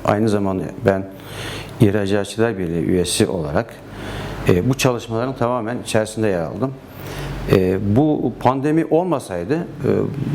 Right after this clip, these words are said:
iki bin yirminin Mart-Nisan aylarında Çin'deydik. Çin'deki fuarlara katılacaktık. İşte Haziran ayında Hindistan'daydık. Ee, Eylül-Ekim aylarında Güney Kore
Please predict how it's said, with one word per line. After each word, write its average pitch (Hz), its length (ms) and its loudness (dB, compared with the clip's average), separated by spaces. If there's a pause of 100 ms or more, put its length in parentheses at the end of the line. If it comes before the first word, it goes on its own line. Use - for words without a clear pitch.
(640)
iki - 200 4
bin 151 80 4
yirminin 113 640 2
Mart-Nisan 131 580 2
aylarında 123 480 0
Çin'deydik. 143 800 0 (380)
Çin'deki 117 680 2
fuarlara 101 400 0
katılacaktık. - 540 -6
İşte - 320 4 (420)
Haziran 139 360 4
ayında 131 300 2
Hindistan'daydık. 123 680 0 (1000)
Ee, 98 640 2
Eylül-Ekim 143 580 2
aylarında 113 460 0
Güney 117 360 0
Kore 92 240 0